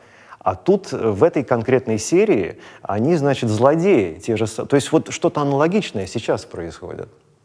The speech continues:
Во многом, конечно, да, вот такое есть ощущение, что в каких-то определенных моментах, в определенных каких-то вопросах, э, действительно происходит такой возврат в Советский Союз.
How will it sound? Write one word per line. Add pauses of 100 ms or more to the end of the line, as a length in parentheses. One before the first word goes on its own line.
(140)
Во
многом,
конечно,
да,
вот
такое
есть
ощущение,
что
в
каких-то
определенных
моментах,
в
определенных
каких-то
вопросах, (480)
э,
действительно
происходит (340)
такой
возврат
в
Советский
Союз.